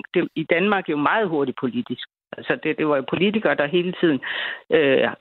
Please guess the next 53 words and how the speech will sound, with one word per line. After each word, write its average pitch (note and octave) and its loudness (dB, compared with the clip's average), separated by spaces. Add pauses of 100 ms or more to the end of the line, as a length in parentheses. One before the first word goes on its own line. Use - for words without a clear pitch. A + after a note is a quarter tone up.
tog F#3 4
ordet. C#3+ 4
Dermed E3 2
så E3 0
har - 0
der D3 0
jo C#3 2
også F3 0
været F3 2
et, B2+ -2 (100)
et, - -6
et C#3+ -2
stort F3+ -2
ansvar D#3 -4
for D3 -2
noget, D3 2
som D3 0
jo B2+ 4
grundlæggende C#3+ 2 (300)
er D3 0 (220)
sundhedsfagligt, C3+ 0
og A#2+ -2
der, C#3 0
der D#3 0
er D3 0
mange C#3+ 0
ting. - -2
Så D#3+ -2
derfor F#3 0
er D#3+ 0
det D#3 -2
jo D#3 -2
altid E3+ 0 (760)
så F3 -4 (140)
trist, F#3+ -4
hvis, D3 -2 (160)
hvis D3 -2
man D3 2
rent D3+ 0
faktisk C#3 -2
har D3 0
anbefalet C#3 -2
noget D3 2
af C#3 0
godt C3 0
hjerte, C3 2
at - 0
det C3 0
så C3+ 0
viser C3+ -2
sig, B2+ -2
at - -14
der C3 -2